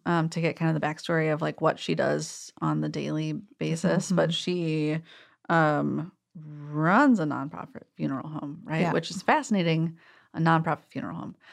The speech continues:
Speaker 1: Because A, like, well, that's just such a great idea and such a wild thing to do with your life.
Speaker 2: Mm-hmm.
Speaker 1: And B, of course it should be nonprofit. Why would you make, ah, the
Speaker 2: Yeah.
Speaker 1: pro-, the profit? And she talks about this. The profit that's made by the funeral industry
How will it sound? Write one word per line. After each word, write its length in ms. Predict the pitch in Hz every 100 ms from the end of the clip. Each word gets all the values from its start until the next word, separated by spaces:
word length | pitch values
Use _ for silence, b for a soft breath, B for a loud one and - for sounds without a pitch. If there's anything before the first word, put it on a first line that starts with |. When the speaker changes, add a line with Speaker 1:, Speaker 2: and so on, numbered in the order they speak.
| B
Speaker 1:
Because 360 | 262 381 285 247 -
A, 400 | 330 240 226 240 _ _ _ _ _ _ _ -
like, 500 | 214 208 196 - - -
well, 180 | 190 202
that's 180 | 208 202
just 140 | 190
such 160 | 185 175
a 40 |
great 180 | 170 151
idea 560 | 147 240 160 143 165 - _ _ -
and 120 | 175
such 140 | 180
a 60 | 180
wild 300 | 160 160 165
thing 140 | 160 165
to 80 |
do 100 | 165
with 140 | 185 190
your 100 | 127
life. 220 | 135 165
Speaker 2:
Mm-hmm. 100 | 170 B B 175
Speaker 1:
And 120 | 180
B, 380 | 277 254 226 226 b _
of 100 | -
course 180 | 403 466
it 80 |
should 100 | -
be 80 | 359
nonprofit. 600 | 330 302 254 262 262 240 -
Why 160 | 262
would 180 | 339 330
you 100 | 320
make, 180 | 330 330 - -
ah, 240 | 233 190 -
the 100 | 208 196
Speaker 2:
Yeah. 260 | 185 175
Speaker 1:
pro-, 80 | 170
the 100 | 240
profit? 640 | 240 240 262 302 320 - B B
And 100 | 196
she 80 | 202
talks 180 | 185 156
about 200 | - -
this. 140 | - - B B
The 80 | -
profit 300 | 220 208 202
that's 180 | 185 -
made 220 | 175 170
by 200 | 165 151
the 80 | 151
funeral 380 | - 160 147 147
industry 640 | 147 156 - 147 131 135